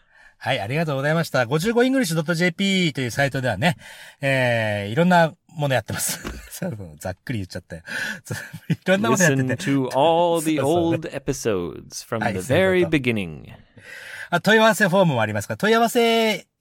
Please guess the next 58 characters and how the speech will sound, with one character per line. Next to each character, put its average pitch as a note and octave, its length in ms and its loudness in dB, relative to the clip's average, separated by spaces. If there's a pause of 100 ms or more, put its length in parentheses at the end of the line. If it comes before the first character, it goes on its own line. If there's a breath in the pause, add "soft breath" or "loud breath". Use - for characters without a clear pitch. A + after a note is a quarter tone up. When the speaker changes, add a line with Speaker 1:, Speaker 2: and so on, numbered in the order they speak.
Speaker 1:
送 F3+ 200 -2
っ - 20 -12
て F#3+ 80 -2
い F3 40 -6
た F#3 80 -2
だ F3 100 0
い E3+ 40 -2
て F3+ 100 -6
い - 40 -8
く F3 140 -4
と E3 120 -2
き D3 140 -10
に D3 100 -4
は、 F3+ 120 2
リ C#3+ 120 -2
ス - 140 -8
ナ C3+ 280 0
ー A#2+ 40 -12
ク C3+ 120 -6
エ C3 120 -4
ス - 60 -10
チ - 80 -8
ョ A2 40 -4
ン G#2+ 60 -4
一 C#3+ 240 -2
覧 F#3+ 240 4
と - 80 -6
い G#3 60 -4
う - 40 -8
と G3 80 -4
こ F#3 60 -6
ろ F2 80 -8
も E2+ 80 -8
ね、 G2+ 80 -8
一 G2 60 -10
回 G#2 180 -8
見 A#2 100 -6
て G#2+ 100 -6
い F#2 60 -8
た - 80 -12
だ E2 100 -12
く - 80 -20
と、 C3 200 -4 (260 loud breath)
ち - 60 -8
ょ - 20 -2
っ - 20 -2
と G#3 100 -2
し - 20 -2
た G#3+ 100 2
勉 D#3+ 160 0
強 B2+ 160 -4
に A2+ 100 -4
も E2+ 120 -8
な C#2 140 -20
る - 120 -20
し、 - 420 -18 (320)
ね。 E3+ 140 -4 (680)
は - 160 -12